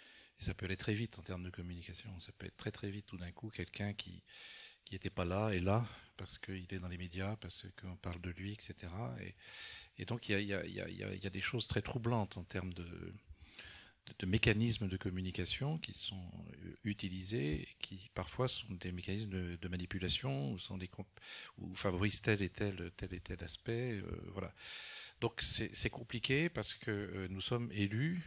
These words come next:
et donc quand on est élu, on représente quelque chose. Donc ça, il faut se le dire déjà, hein, c'est-à-dire que, euh, il y a une difficulté aujourd'hui chez les élus, euh, c'est que quand ils sont élus, ils sont sachants de tout. C'est-à-dire, ils ont, ça y est, ils sont élus, euh,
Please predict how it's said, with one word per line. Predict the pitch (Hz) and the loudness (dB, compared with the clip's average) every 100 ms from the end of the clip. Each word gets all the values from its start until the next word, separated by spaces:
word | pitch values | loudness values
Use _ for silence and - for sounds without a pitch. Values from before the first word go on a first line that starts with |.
| - | -6
et | - | -4
donc | 101 107 | -2 -2
quand | 110 113 | -2 0
on | |
est | 101 - | 0 -2
élu, | 95 143 | -2 -2
on | 110 | 0
représente | 107 120 104 123 127 - 101 _ - | 0 2 2 0 -4 -6 -10 _ -8
quelque | 113 - | -8 -6
chose. | 113 - 98 - - - - - - - - - | -8 -6 -8 -8 -10 -18 -18 -14 -14 -14 -16 -2
Donc | - | 6
ça, | 143 | 6
il | |
faut | 135 120 | 8 4
se | 117 | 6
le | 117 | 4
dire | 113 131 101 | 4 4 4
déjà, | 92 87 92 87 - _ - 107 | 2 -2 -4 -8 -14 _ -16 -8
hein, | 98 | -6
c'est-à-dire | - 107 98 92 123 - | -4 -4 -4 -2 -4 -2
que, | 98 | -2
euh, | 92 - - - - - - - - 92 | -2 -4 -14 -12 -12 -12 -14 -12 -6 -4
il | 92 | -2
y | |
a | 95 | 0
une | 92 | 2
difficulté | 120 123 120 117 - 120 | 2 2 0 -2 2 4
aujourd'hui | 101 95 92 98 | 4 0 -2 -2
chez | - 87 | 0 -2
les | 85 87 | -2 -2
élus, | 95 156 175 | 0 0 0
euh, | 98 87 85 90 | -2 -4 -6 -2
c'est | - - 95 | 0 0 -2
que | - 92 | -4 -8
quand | - 110 - | -2 0 2
ils | |
sont | 104 - 95 | 0 2 2
élus, | 95 101 143 160 | 2 2 2 2
ils | 101 | 4
sont | - 120 | 4 6
sachants | - - - 127 | 6 6 2 0
de | 110 | -2
tout. | - 104 - - _ _ _ _ _ _ _ _ - - | -4 -12 -16 -20 _ _ _ _ _ _ _ _ -20 -16
C'est-à-dire, | - 101 113 | -6 -2 0
ils | 92 92 | -2 -6
ont, | 82 85 | -8 -10
ça | 101 | -8
y | 98 | -8
est, | |
ils | |
sont | 120 95 | -6 -6
élus, | 92 101 147 | -6 -4 -2
euh, | 156 | -2